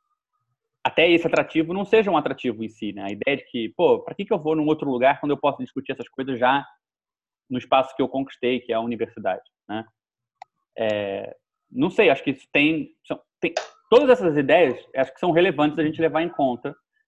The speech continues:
pra tentar montar, assim, um, uma visão um pouco mais complexa do que, que é que a gente passou. E eu coloquei nesse, nessa cronologia, você vê, tem mundo, Brasil,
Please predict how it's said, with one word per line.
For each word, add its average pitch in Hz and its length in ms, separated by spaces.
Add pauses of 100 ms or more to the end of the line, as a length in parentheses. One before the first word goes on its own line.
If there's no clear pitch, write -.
(320)
pra 151 120
tentar 175 340
montar, 190 380
assim, 175 300
um, 190 460
uma 175 120
visão 180 440
um 170 60
pouco 190 220
mais 185 180
complexa 151 680
do 160 100
que, 160 140
que 160 120
é 151 60
que 170 320 (420)
a 151 40
gente 160 140
passou. 170 520 (340)
E 156 100
eu 208 100
coloquei 202 380
nesse, 160 520
nessa 143 280
cronologia, 135 760
você 156 140
vê, 127 140
tem 135 280 (300)
mundo, 202 640 (420)
Brasil, 151 720